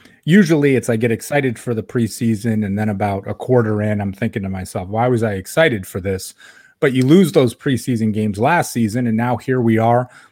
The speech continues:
They'll be here before we know it. And, and I think most of Bills Mafia are certainly excited for those preseason football games, albeit just three of them this season to get started.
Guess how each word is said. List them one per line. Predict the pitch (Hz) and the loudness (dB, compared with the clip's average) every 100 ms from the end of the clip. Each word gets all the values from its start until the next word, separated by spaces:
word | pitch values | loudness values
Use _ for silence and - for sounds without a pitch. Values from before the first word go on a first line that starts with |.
| _ - | _ -2
They'll | 120 | 0
be | 110 | 2
here | 113 123 | 2 2
before | 110 107 - 120 | 2 -2 0 0
we | 107 | 2
know | 107 117 120 | 0 2 2
it. | 117 | 0
And, | 107 113 | -4 -4
and | 127 | -2
I | 127 | -2
think | - 143 120 | -2 -4 0
most | 123 127 - | 2 2 0
of | 95 | -2
Bills | 110 107 92 | 0 0 0
Mafia | 104 98 - 101 | -4 -4 -4 -6
are | 98 98 | -4 -8
certainly | - 147 135 113 107 | 0 0 2 2 0
excited | 98 - 110 98 90 | -4 -2 -2 -2 -6
for | - | -6
those | 101 95 | -6 -6
preseason | - 113 - 107 101 | -6 -6 -4 -6 -8
football | 95 117 - 104 | -8 -8 -4 -4
games, | 101 104 98 - - - _ | -2 -4 -6 -10 -18 -20 _
albeit | 117 113 135 131 | -4 2 4 4
just | 117 120 - | 0 -6 -4
three | 151 170 | 0 2
of | 110 95 | 2 0
them | 98 95 | -4 -4
this | 95 | -6
season | - 101 90 90 | -6 -6 -6 -8
to | 92 | -10
get | 92 | -10
started. | - 104 92 71 | -10 -8 -8 -10